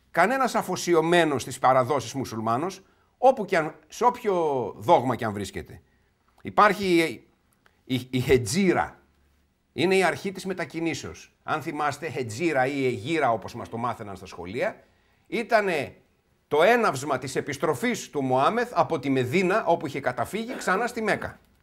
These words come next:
Σύμφωνα λοιπόν με το, με το Κοράνι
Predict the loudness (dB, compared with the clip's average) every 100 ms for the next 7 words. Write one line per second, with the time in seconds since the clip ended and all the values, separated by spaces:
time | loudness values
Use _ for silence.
0 | _ _ _ _ _ _ _ _ -12 -4
1 | 0 2 2 2 4 4 4 2 2 4
2 | 2 -2 2 6 8 6 2 -6